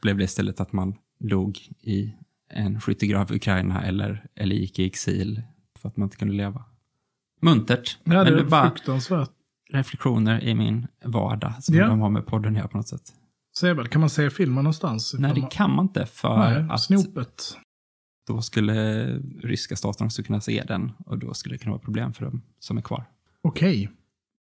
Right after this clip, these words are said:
Speaker 2: Det är väl inte det enda som är lite, ehm,
Speaker 1: Som är lite trist i dagsläget, nej.
Speaker 2: Ja, precis. Vi har ju, ehm,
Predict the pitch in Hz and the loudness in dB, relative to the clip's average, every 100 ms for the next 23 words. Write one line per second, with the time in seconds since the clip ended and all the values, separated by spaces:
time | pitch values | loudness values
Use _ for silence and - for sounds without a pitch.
0 | _ 202 254 214 233 240 214 220 214 185 | _ 2 4 6 4 4 4 4 6 4
1 | 143 - 123 127 120 120 120 120 - 131 | 2 2 4 4 4 2 2 0 -2 -4
2 | 120 120 120 123 - - - 127 113 110 | -2 0 0 -2 -8 -16 -2 2 4 4
3 | 107 101 113 - 101 110 104 104 113 - | 2 0 -2 0 -2 -2 -2 -2 0 4
4 | 165 175 180 170 156 156 127 180 165 180 | 6 6 4 2 2 2 4 6 6 6
5 | 175 160 160 160 151 151 156 | 6 6 6 6 4 4 2